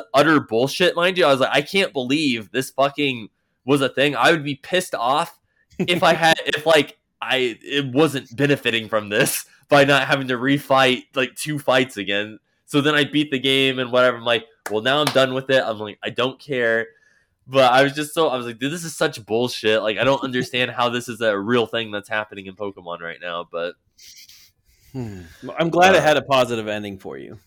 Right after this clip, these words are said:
Speaker 1: Yes, so that ended positively for me. So now I can be done. My next goal is to, I wanna start Arceus now, and that was my fear,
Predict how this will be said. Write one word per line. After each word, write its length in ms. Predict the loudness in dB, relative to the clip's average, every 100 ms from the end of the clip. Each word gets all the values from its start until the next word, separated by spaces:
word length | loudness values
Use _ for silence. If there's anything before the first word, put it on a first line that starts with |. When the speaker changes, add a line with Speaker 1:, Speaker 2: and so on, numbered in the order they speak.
| -6
Speaker 1:
Yes, 300 | 2 2 2 -10 -2
so 320 | 6 6 6
that 260 | 6 4 2
ended 260 | -4 -4
positively 600 | 0 0 0 -2 -8 -6 -6
for 180 | -8
me. 160 | -10 -10
So 140 | -8
now 260 | -4 0 2
I 140 | 0
can 140 | -4 -10
be 100 | -4
done. 440 | 0 2 0 -4 -6
My 160 | -4
next 320 | -2 -4 -6
goal 480 | -2 2 2 2 0
is 320 | -2 -8 -10 -10
to, 400 | -6 -4 -4 -4
I 120 | -4
wanna 240 | -4 -6
start 360 | -8 -2 0 0
Arceus 520 | -2 -2 -2 -4 -4
now, 380 | -2 0 2 0
and 120 | -4 -6
that 100 | -6
was 160 | -8
my 140 | -8 -10
fear, 600 | -6 -2 0 0 0 -4